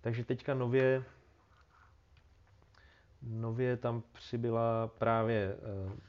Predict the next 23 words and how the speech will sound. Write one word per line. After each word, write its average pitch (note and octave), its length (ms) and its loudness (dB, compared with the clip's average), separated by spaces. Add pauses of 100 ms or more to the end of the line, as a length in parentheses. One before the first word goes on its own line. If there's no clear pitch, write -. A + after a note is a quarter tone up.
(240)
zásilkovna B2 1040 4 (560)
a G2 200 4
D A#2 120 8
P B2+ 160 6
D G2 140 4
pickup. D#3+ 380 0 (1040)
V A#2 80 -4
Mergáru D3+ 640 6 (160)
tyto D3 240 4
věci C#3 440 4
podporujeme, E3 760 4
takže B2+ 600 2 (380)
přímo C#3+ 460 0
v - 140 -14
pravidle B2+ 540 2
pro B2 260 -2
nastavení A#2+ 640 -2
dopravy C#3+ 580 2 (680)
už - 220 -4
tyhle, B2 540 4 (300)
eh, - 20 2
dopravce A2+ 760 2 (200)
najdete. C3 600 2